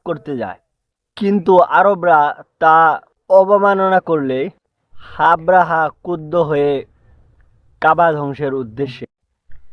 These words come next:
বিশাল সেনাবাহিনী এবং হাতি নিয়ে মক্কার দিকে অগ্রসর হন। আব্রাহার হস্তি বাহিনী শক্তিশালী এবং ভীতিজনক হলেও আল্লাহর ঘর রক্ষা করা ছিল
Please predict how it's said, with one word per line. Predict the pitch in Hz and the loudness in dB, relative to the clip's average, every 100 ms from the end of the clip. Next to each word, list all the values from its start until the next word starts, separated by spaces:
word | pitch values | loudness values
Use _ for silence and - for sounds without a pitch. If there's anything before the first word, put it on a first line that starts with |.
| - _ _ _ - | -20 _ _ _ -18
বিশাল | 120 117 170 170 190 185 165 | -16 -4 -2 4 6 6 2
সেনাবাহিনী | - 170 185 180 175 165 160 160 139 | -4 0 2 2 2 -4 -8 -4 -4
এবং | 147 160 151 127 _ _ _ _ _ - - | 0 -2 -2 -10 _ _ _ _ _ -20 -6
হাতি | 123 131 170 | -4 -2 -2
নিয়ে | 170 151 143 143 131 120 | -2 0 -2 -4 -10 -4
মক্কার | 143 - - 160 139 | -4 -2 0 0 0
দিকে | 143 147 - 147 | -2 0 0 0
অগ্রসর | 143 143 127 110 98 | 0 -2 -2 -10 -8
হন। | 101 - _ _ _ _ _ _ - | -12 -14 _ _ _ _ _ _ -2
আব্রাহার | 135 147 156 160 151 143 120 | 0 0 2 2 2 0 0
হস্তি | 131 - 175 165 | -10 -10 -2 2
বাহিনী | 143 139 113 113 - _ _ _ _ _ _ | 2 0 -8 -10 -16 _ _ _ _ _ _
শক্তিশালী | - 170 165 - 180 170 156 156 156 | -6 -2 -2 -2 0 2 0 2 0
এবং | 151 147 120 | 0 -2 -4
ভীতিজনক | 131 131 151 156 151 110 | -8 -6 -2 0 0 -2
হলেও | 120 120 120 160 _ _ - | -6 -4 -4 -8 _ _ 2
আল্লাহর | 160 165 165 160 160 135 139 | 4 4 4 2 -2 -2 2
ঘর | 143 135 101 _ _ _ _ 120 | 2 2 -4 _ _ _ _ -2
রক্ষা | 139 - - 160 | 0 0 -2 2
করা | 156 147 | 4 2
ছিল | 131 123 | 0 -6